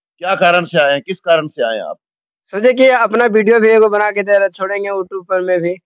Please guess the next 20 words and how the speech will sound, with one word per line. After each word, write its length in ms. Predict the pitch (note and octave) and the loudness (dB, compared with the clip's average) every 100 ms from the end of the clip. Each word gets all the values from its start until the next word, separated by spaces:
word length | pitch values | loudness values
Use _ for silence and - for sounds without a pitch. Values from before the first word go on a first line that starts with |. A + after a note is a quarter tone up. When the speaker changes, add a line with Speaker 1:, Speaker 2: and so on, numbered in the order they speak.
| - | -16
Speaker 1:
अच्छा, 340 | - - E3 C#3+ | -16 -6 -2 0
YouTube 440 | D#3 E3+ F3+ F3 | -2 -6 -6 -4
में 140 | E3+ | -2
छोड़ेंगे, 460 | D#3+ D#3+ D#3+ E3 E3+ | 0 2 2 2 2
एक 100 | D#3+ C3+ | 0 0
वीडियो 340 | D3 D#3 E3+ | 2 4 2
बना 260 | D#3 D3+ D3+ | 2 2 2
रहे 220 | D3+ D#3 | 4 2
हैं, 80 | D#3 | 2
तो 140 | D#3+ | 2
आप 180 | C#3+ C#3+ C#3 | 2 2 -2
निश्चित 260 | D3 F3 E3 | -6 -8 -2
रूप 140 | E3 | -2
से 140 | - D#3+ | 0 -2
इनका 180 | D#3 D3+ | 0 -2
वीडियो 320 | C3+ D3 D#3+ | -2 -2 0
को 120 | D#3+ | 0
जरूर 260 | B2+ D#3 F3 | 0 0 0
पूरा 240 | E3+ F3 | 0 0
देखें 400 | D3+ D#3 E3 E3+ | 0 -2 0 -2